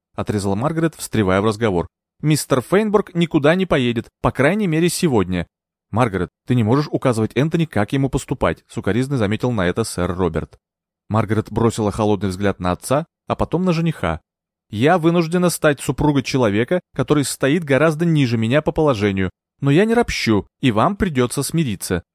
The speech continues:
Леди Маргарет ушла с высоко поднятой головой. «Может, лучше завтра поехать?» спросил у Энтони сэр Роберт и получил в ответ раздраженный взгляд.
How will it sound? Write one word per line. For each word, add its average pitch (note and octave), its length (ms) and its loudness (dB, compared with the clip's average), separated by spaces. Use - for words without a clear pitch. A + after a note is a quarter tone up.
Леди G2+ 200 -2
Маргарет A#2+ 400 -2
ушла A#2 360 -2
с - 100 -6
высоко C3 380 -2
поднятой G#2 520 -4
головой. G#2 420 0
«Может, A#2+ 260 0
лучше B2 240 0
завтра E3 320 0
поехать?» A2+ 460 0
спросил A2 420 -4
у A#2 100 2
Энтони G#2+ 240 -2
сэр G#2 260 -2
Роберт D3+ 420 0
и - 60 -6
получил C3+ 460 -2
в C#3+ 40 0
ответ A#2+ 360 -2
раздраженный G#2+ 640 0
взгляд. G#2+ 380 -2